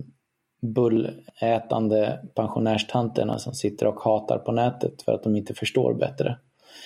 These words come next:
Eh, de kommer ju dö ut, men som vi har sagt så, eh,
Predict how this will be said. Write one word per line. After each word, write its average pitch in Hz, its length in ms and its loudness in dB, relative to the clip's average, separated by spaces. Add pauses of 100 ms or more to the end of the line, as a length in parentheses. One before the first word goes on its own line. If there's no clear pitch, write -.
(340)
Eh, 135 320 -2
de 127 240 -2
kommer 135 300 2
ju 117 340 2
dö 110 160 4
ut, 123 320 -2
men 117 160 -4
som 117 140 -4
vi 117 60 0
har 117 60 0
sagt 123 340 0
så, 113 360 0 (160)
eh, 110 180 -6